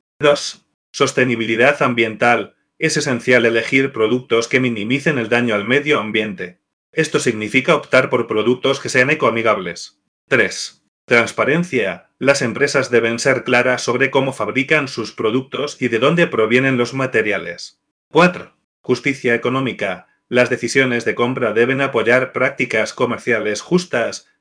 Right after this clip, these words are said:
garantizando que los productores reciban un pago adecuado por su trabajo. Productos responsables y su importancia. Los productos responsables son aquellos que cumplen con los principios de la ética del consumo.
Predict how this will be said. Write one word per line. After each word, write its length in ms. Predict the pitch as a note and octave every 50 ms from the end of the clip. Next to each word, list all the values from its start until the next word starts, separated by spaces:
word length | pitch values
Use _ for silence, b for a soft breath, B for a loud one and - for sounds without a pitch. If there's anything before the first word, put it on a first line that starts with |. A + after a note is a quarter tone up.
| _
garantizando 800 | - B2+ B2 A#2 A2 G#2 F#2+ G#2+ G#2 - D3 D#3 E3+ E3+ D#3+ -
que 100 | - A#2+
los 160 | A2+ A2 -
productores 800 | - - C3 A2 G2+ G2 - - B2+ C3+ C3+ C#3+ D3 D#3 D3+ -
reciban 480 | G#2+ A#2+ B2+ - D#3+ E3+ E3+ E3 D#3+ E3+
un 180 | D#3 C#3 B2+ -
pago 260 | C3+ D3 C#3+ D3 B2+
adecuado 520 | G#2+ G#2 G2 - C3 C3+ C3 C3+ C3+ C3 -
por 120 | A#2 G#2+
su 140 | - C3 A#2+
trabajo. 600 | - A2 F#2+ F#2+ F2+ - - - E2+ - - _ _ _ _ _ _ _
Productos 640 | - D3+ C#3+ B2+ D#3 E3 D#3+ - D#3 D3+ D3+ - -
responsables 920 | A#2+ A#2+ B2+ - - A#2 A2 G#2+ - C3+ C3 C#3 D3 D3 D3 - - b b b b b b _
y 100 | - F2
su 120 | - B2+
importancia. 600 | A#2+ A2 F#2+ A#2+ F2 - - B2 B2+ B2 - A#2 A2
Los 180 | A2+ A2+ A2
productos 640 | - - B2+ C3 C#3 D#3 D#3 - D3 D3 C#3+ - -
responsables 680 | A#2+ B2+ - - A#2 A2 G#2+ - C3+ C3 C#3 D3+ D3 C#3+
son 180 | - D3 C3 C3+
aquellos 580 | B2 A2+ - D3 D3 D#3+ E3+ F3+ F3+ b b b b _
que 160 | - C#3 B2+
cumplen 400 | - B2 B2+ C3+ C3+ C#3 C3 C3
con 180 | A#2+ - A2 G#2+
los 140 | G#2+ G#2 -
principios 560 | - A#2+ A2+ A2 - D3 D#3 D3+ E3+ D3+ D#3+
de 80 | - A#2
la 120 | A2 A2
ética 320 | C3 D3 - D#3+ D3 C#3+ C3+
del 140 | B2+ A2+ G2+
consumo. 560 | A2+ A2 G2+ - A#2 F#2+ F#2 F#2 F2+ -